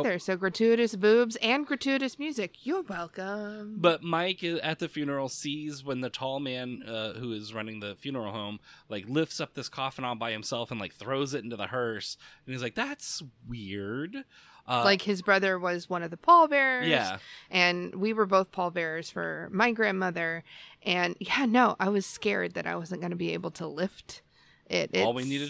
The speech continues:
Speaker 2: was Tall Man. He could have done it himself,
Speaker 1: I
Speaker 2: yeah.
Speaker 1: know, exactly. It was, it's, uh,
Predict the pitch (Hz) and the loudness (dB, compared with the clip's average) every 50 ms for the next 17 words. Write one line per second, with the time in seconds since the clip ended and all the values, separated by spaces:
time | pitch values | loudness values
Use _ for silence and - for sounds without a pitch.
0 | 139 - - - - - 131 147 165 165 113 90 113 117 147 135 98 87 90 92 | -8 -12 -12 -10 -4 -2 -2 -2 -2 -4 -6 -6 -8 -8 -10 -10 -10 -8 -10 -8
1 | 98 - 202 190 185 185 185 220 254 294 294 277 302 349 403 320 202 160 156 170 | -8 -6 -4 -2 0 2 4 4 4 4 4 2 2 2 2 2 0 0 -2 -4
2 | 180 180 202 220 247 285 285 - 196 - 147 - - - - 208 214 214 226 233 | -4 -2 0 2 2 0 0 -2 -10 -10 -10 -10 -8 -4 -2 -2 2 4 4 2
3 | 220 214 - - 202 214 214 208 - 220 202 175 - 87 - | 2 -2 -6 0 0 0 0 0 -4 -6 -4 -4 -4 -4 -8